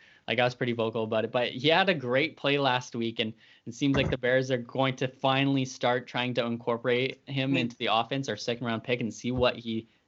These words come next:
Speaker 1: is
Speaker 2: Also, it's the
Speaker 1: capable of.
Speaker 2: Lions defense who allows every tight end to score on them. So we let Ed Dixon,
Speaker 1: True.
Speaker 2: like, three seasons in a row on, like, three different teams just demolish us. So, you know,
Speaker 1: <laughs>
Speaker 2: we're talking about, we're talking about a team that, like, any tight end can just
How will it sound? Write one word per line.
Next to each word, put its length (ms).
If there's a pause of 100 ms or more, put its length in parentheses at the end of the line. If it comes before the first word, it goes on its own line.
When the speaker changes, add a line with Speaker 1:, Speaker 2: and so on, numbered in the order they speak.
Speaker 1:
is 160
Speaker 2:
Also, 220
it's 180
the 80
Speaker 1:
capable 80
of. 80
Speaker 2:
Lions 220
defense 520
who 100
allows 380 (180)
every 480
tight 320
end 320
to 200
score 400
on 160
them. 280 (320)
So 460
we 180
let 300
Ed 220
Dixon, 500
Speaker 1:
True. 0
Speaker 2:
like, 220
three 200
seasons 540
in 80
a 80
row 320
on, 220
like, 180
three 240
different 320
teams 360
just 300
demolish 600
us. 200
So, 280
you 160
know, 180
Speaker 1:
<laughs> 420
Speaker 2:
we're 100
talking 340
about, 460
we're 120
talking 320
about 220
a 40
team 280
that, 180
like, 220
any 240
tight 260
end 320
can 220
just 240